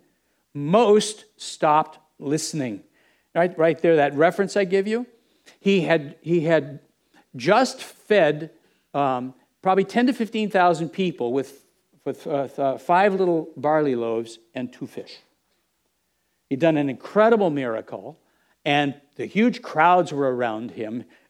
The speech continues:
Uh, this was a day, a few days later. It was in Capernaum. And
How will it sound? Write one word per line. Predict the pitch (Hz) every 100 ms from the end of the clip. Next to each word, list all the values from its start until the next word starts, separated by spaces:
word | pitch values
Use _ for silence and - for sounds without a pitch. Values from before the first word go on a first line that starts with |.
| -
Uh, | 110 101 113
this | 123 -
was | 120
a | 113
day, | 135 135 143 135
a | 139 -
few | 147
days | 127 113
later. | 135 143 117 113
It | 123
was | 120
in | 117
Capernaum. | 104 - 151 123 107 - _ _ _ _ _ _ _ _ _ _ _ _ -
And | 180 196 196